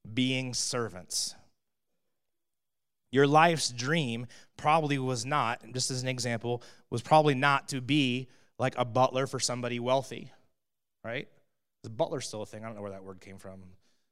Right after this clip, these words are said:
but whatever. Like, it, your vision was to ha-, to be the wealthy person that had the butler,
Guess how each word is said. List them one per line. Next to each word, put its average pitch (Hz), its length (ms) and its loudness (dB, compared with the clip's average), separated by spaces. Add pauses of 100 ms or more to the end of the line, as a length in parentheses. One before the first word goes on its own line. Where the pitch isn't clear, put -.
(120)
but 117 200 -4 (520)
whatever. 107 500 0
Like, 127 360 0 (760)
it, 139 240 -2 (340)
your 147 280 2
vision 165 380 4
was 147 160 2
to 139 100 -8
ha-, 147 300 0
to 131 80 -6
be 147 120 2
the 147 120 4
wealthy 143 320 4
person 156 380 2
that 120 120 -6
had 135 260 -4
the 110 80 -8
butler, 110 320 -12